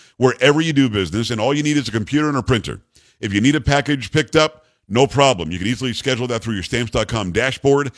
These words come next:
They've got it all right there for you. Go to stamps dot com right now. Get ahead of the holiday chaos right now. When you go to stamps dot com, use promo code pags for a special offer that includes a four-week trial, free postage,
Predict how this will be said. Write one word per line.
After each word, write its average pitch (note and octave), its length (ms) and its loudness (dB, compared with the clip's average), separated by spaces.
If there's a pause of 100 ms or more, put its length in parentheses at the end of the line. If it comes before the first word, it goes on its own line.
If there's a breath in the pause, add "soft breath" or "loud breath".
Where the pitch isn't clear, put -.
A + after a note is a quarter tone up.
(200 loud breath)
They've F2+ 100 -8
got A2 140 2
it B2 40 2
all B2+ 140 4
right A#2+ 180 0
there A2+ 140 -2
for A#2 180 -2
you. F2+ 100 0
Go G2 60 -6
to G#2 60 -4
stamps D#3 260 -2
dot E3+ 200 2
com C3+ 180 0
right C#3 180 0
now. B2 120 -2
Get A#2+ 160 -2
ahead C3+ 120 2
of D3 60 -2
the A#2+ 80 0
holiday B2 240 -2
chaos G2+ 480 -2 (320 soft breath)
right C3 240 2
now. G2 340 -2 (300 soft breath)
When B2+ 180 0
you A#2+ 80 2
go C#3+ 140 4
to E3+ 60 -2
stamps C#3+ 280 -2
dot B2 160 0
com, B2 220 -2
use A#2+ 120 -2
promo D3 300 -2
code B2 240 -2
pags G#2+ 480 0 (220 soft breath)
for B2 120 -4
a G#2+ 60 -2
special D3+ 400 0
offer B2+ 200 0
that A#2+ 100 0
includes A2+ 260 -2
a G#2 60 -4
four-week D3 400 0
trial, G2 440 -2 (160 soft breath)
free D#3 280 -2
postage, C3 520 0